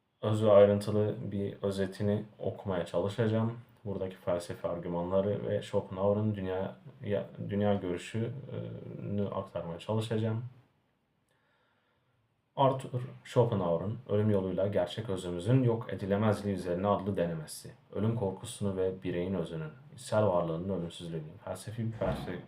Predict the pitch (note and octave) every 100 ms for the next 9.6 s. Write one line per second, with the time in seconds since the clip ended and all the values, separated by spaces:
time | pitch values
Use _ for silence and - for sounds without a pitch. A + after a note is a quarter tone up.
0 | - G2 F#2+ - G2 - - A2+ G#2 F2+
1 | E2 D#2+ - _ _ _ _ _ _ _
2 | _ _ - - E3 E3 B2+ G#2 E2+ -
3 | A#2+ A#2+ A#2+ - C#3+ C3 A2+ A2 B2+ A2+
4 | G#2+ A#2 A2+ - G#2 A#2 G#2+ F#2 G2+ A#2+
5 | G2+ G2 G2 F#2 - G#2+ - - G2 G2
6 | C3 B2 G2 F2+ E2+ E2 D#2+ F#2 A2 F#2+
7 | F2+ F#2 F2+ B2 G2+ F#2+ F2 G2 C3 C3
8 | A2+ G#2 - G#2 - A#2 F#2 F2+ - A#2
9 | A#2 A2+ G2+ F2+ F2+